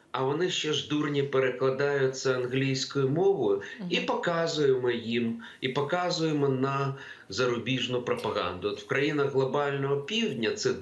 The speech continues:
Speaker 1: дуже, дуже працює.
Speaker 2: Мгм.
Speaker 1: Ну, я, на жаль, не виступав у вас, але виступав на Еспресо, розповідав про поїздки нашої делегації до країн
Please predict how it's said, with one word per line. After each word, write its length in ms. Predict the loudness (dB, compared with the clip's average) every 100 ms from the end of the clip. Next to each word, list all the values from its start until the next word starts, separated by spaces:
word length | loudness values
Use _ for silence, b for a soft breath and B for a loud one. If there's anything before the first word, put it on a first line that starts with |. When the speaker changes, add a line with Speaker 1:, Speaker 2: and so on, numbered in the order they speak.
| -8 -2
Speaker 1:
дуже, 680 | 2 4 2 2 0 0 B B B B
дуже 400 | -2 0 2 0
працює. 760 | 0 -2 -4 -2 -2 -2 -4 -4
Speaker 2:
Мгм. 240 | -2 -2 -2 0
Speaker 1:
Ну, 100 | 0
я, 160 | 2
на 120 | 2 0
жаль, 240 | 0 -2 -4
не 140 | -2 0
виступав 640 | -2 -2 -2 0 0 0
у 80 | -2
вас, 320 | 0 -2 0
але 180 | 0 0
виступав 640 | -2 -8 -6 0 0 0 -2
на 120 | -4
Еспресо, 600 | -4 -4 -2 -2 -2 -2
розповідав 760 | -2 -4 -4 -2 0 0 -2
про 180 | -4 -4
поїздки 460 | 0 0 -2 -4 -2
нашої 460 | 0 0 2 2 2
делегації 800 | 2 2 2 0 -2 -2 -2
до 240 | 0 0 0
країн 440 | 0 0 0 -4